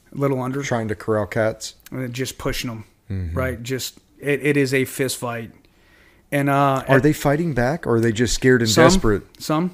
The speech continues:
Speaker 2: Some are.
Speaker 1: Yeah, but scared and bres-, desperate is enough to push on you.
Speaker 2: Yeah.
Speaker 1: And, uh, that, the mission was the runway.
Speaker 2: Yeah.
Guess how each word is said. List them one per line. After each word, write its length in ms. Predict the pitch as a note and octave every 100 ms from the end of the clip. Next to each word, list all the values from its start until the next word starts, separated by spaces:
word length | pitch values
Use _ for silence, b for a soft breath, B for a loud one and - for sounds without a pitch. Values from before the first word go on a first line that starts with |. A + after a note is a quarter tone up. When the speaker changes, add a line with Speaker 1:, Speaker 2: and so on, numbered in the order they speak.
| - -
Speaker 2:
Some 240 | A#2 G#2
are. 220 | G2 F#2+ G2
Speaker 1:
Yeah, 200 | C3+ D3 -
but 240 | C3+ D3+ -
scared 260 | F3+ D#3+
and 100 | C#3+
bres-, 280 | C#3 C#3+ -
desperate 460 | C#3+ C#3 C#3 D3 D3
is 100 | C3
enough 220 | C3+ C3+
to 100 | C3+
push 300 | - C#3+ C#3
on 160 | D#3 D#3+
you. 180 | G3 G#3 -
Speaker 2:
Yeah. 220 | G#2+ E2+ E2+ b b b b _
Speaker 1:
And, 200 | D3+ C#3+
uh, 240 | C#3+ C#3 C3+
that, 320 | C#3+ - C3+
the 80 | C#3
mission 560 | D3 D#3+ - D3 C3+
was 400 | C3 C3+ C3 A#2+
the 80 | B2+
runway. 400 | B2 C#3+ D3+ - - _ _
Speaker 2:
Yeah. 300 | G2 F#2 E2